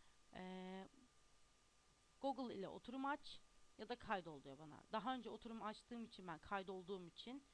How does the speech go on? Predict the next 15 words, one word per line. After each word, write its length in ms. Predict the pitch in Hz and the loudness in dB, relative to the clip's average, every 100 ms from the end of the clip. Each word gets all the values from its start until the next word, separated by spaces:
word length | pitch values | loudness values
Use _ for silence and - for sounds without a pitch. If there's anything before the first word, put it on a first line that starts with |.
| - - | -20 -2
Google 300 | 202 170 165 | 0 0 0
ile 80 | 208 | 0
oturum 400 | 180 - 170 151 | 0 -4 -8 -8
aç 280 | 160 - - | -8 -8 -8
diyorum 400 | 156 170 247 240 - - - - - - - | -6 -4 -4 -6 -12 -20 -20 -20 -20 -18 -6
ve 80 | 190 | -4
girişimi 720 | 160 185 - - 170 208 233 - - - | -4 -6 -6 -6 -4 -4 -4 -10 -20 -6
gerçekleştiriyorum. 960 | 175 175 - - 147 - 147 147 147 147 - - - - - | -4 -4 -6 -12 -12 -12 -12 -10 -12 -14 -18 -20 -20 -20 -10
Şu 160 | - 190 | 2 2
anda 200 | 185 180 | 2 -2
şifrem 380 | - - 175 | -6 -4 -2
de 40 | 165 | -4
otomatik 440 | 185 180 175 - | -6 -6 -8 -4
olduğu 260 | 170 160 165 | -4 -4 -6
için. 320 | - - | -8 -12